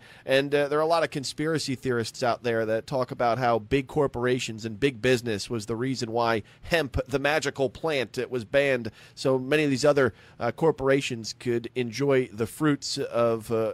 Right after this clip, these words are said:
you know, consumption across our country. Is that a conspiracy theory that is widely spread, or is there something maybe to that as far as the origins as to why this plant, it was banned,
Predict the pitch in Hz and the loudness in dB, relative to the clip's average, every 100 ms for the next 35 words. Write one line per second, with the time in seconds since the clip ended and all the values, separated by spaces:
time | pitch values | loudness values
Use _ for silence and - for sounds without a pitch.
0 | 95 113 113 107 - - 143 104 147 151 | -4 -2 -2 -6 -12 -8 -6 0 0 0
1 | - 113 - 123 113 120 107 123 113 - | -4 -4 0 0 0 -2 -2 -4 -4 0
2 | 113 - - - - - - 147 120 190 | -2 -2 -16 -20 -20 -20 -4 -2 2 4
3 | 240 220 185 151 - 190 226 196 226 - | 2 0 -4 -2 2 4 4 0 -6 -4
4 | 226 240 247 202 165 165 170 151 156 175 | -2 -2 -4 -6 0 0 0 0 2 2
5 | 180 170 - 175 180 175 151 143 139 120 | 0 -6 0 4 4 4 2 0 -2 -4
6 | 160 170 - 175 170 147 156 139 - - | -2 -2 -4 -4 -4 -4 -2 -4 -6 -6
7 | 202 135 95 101 107 - 131 123 120 - | -2 0 -2 -4 -8 -4 -2 -2 -2 -4
8 | 190 180 147 107 113 107 117 110 127 117 | -4 -2 -2 -2 -6 -6 -8 -6 -6 -2
9 | 117 127 117 - - 143 131 113 - 110 | 0 0 -2 -8 -8 -4 -2 -4 -6 -6
10 | 110 95 127 127 123 113 110 | -6 -4 -2 0 0 -2 -4